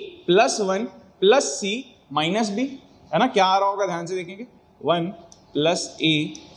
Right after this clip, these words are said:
plus C minus B बराबर, ठीक है। और ये value किसके बराबर लिखी हुई है? आठ सौ तेईस में अगर आप देखोगे तो Last digit तीन था, हमें मिल गया।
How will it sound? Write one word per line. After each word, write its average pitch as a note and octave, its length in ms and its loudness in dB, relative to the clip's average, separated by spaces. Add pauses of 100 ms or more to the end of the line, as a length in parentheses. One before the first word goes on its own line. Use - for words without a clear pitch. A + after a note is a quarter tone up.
(580)
plus F3 300 4 (600)
C E3+ 180 2 (480)
minus D#3+ 400 4
B F#3+ 140 -2 (480)
बराबर, D#3 420 2 (420)
ठीक D#3 180 -8
है। C4 100 -6 (480)
और A3+ 260 2
ये G3+ 180 8
value B3 300 -2
किसके - 320 0
बराबर B3 360 2
लिखी A#3+ 240 -4
हुई B3 160 -4
है? C#4 120 0 (360)
आठ D#3+ 200 2
सौ A3 200 0
तेईस A3 320 4
में A3+ 120 2
अगर A3 180 4
आप G#3+ 120 4
देखोगे G#3+ 420 4
तो - 180 -4 (300)
Last F3+ 420 2
digit A3+ 340 -2
तीन G#3+ 240 2
था, G3+ 300 -2
हमें F3 200 2
मिल F3 140 4
गया। E3+ 200 4